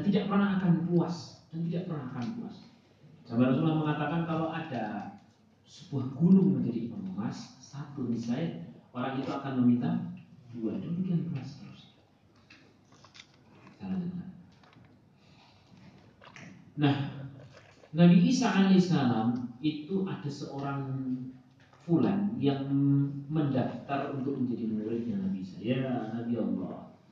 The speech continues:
izinkan saya untuk menjadi murid engkau, membersamai engkau kemana dulu, silahkan."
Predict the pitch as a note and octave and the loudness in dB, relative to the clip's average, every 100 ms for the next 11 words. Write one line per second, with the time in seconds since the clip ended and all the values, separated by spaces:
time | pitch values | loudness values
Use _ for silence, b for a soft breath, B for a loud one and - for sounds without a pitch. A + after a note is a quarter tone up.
0 | b b - - A#2+ A#2 A2+ A2 A2 A#2+ | b b -18 -6 -4 -2 -4 -2 -4 -2
1 | B2 A#2+ A2 A2 A#2 G#2+ G#2+ G2+ A2 G#2+ | -4 -4 -4 -4 -4 -4 -4 -2 -2 -2
2 | G#2+ G#2 G#2 G2+ A#2+ B2+ B2 A#2 G#2 G2+ | -2 -4 -4 -6 -2 0 2 2 2 0
3 | - G#2 G2+ G2+ G#2 G#2 G#2 G2+ G2+ G2 | -4 -6 -4 -4 -6 -8 -6 0 2 2
4 | F#2+ - C#3 C#3 C#3 B2 - - | 0 -2 -2 -2 -4 -8 -10 -16